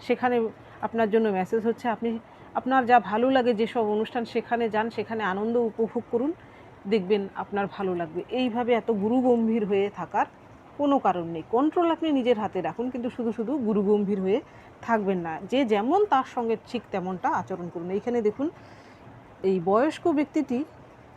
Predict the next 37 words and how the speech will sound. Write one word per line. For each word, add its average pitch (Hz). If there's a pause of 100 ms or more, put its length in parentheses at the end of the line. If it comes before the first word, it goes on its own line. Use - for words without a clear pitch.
সে 262
কেমন 233
ইনোসেন্ট 240 (400)
যে 196
তার 202
হাতে 196
এই 202 (120)
ফড়িং, 208
গঙ্গা 202
ফড়িংটি 208
এসে 185
বসেছে। 175 (440)
অর্থাৎ 240
এই 214 (120)
ইনোসেন্স 311 (540)
যে 226
ভাবটা 214
আপনার 233
মধ্যে 220
রয়েছে 220
সেটাকে 240 (100)
বজায় 196
রাখুন। 165 (440)
যখন 233
দরকার 214
যা-, 214
যারা 226
ইনোসেন্ট 262 (260)
তাদের 262
সঙ্গে 269
আপনি 233
এই 208
র-, 208
এই 233
রূপটা 202
দেখান, 180
আর 175